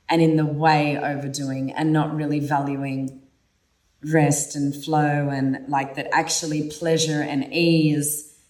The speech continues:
and filling your cup can just overflow so much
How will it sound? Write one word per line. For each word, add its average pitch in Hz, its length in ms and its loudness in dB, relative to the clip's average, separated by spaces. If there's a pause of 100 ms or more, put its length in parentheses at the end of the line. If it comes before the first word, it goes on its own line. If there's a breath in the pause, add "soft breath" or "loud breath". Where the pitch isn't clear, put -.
(160)
and 156 200 0
filling 156 280 0
your 139 120 -2
cup 147 600 0 (680)
can 151 380 0
just 147 300 -4 (100)
overflow 143 640 -4
so 156 380 -2
much - 640 -2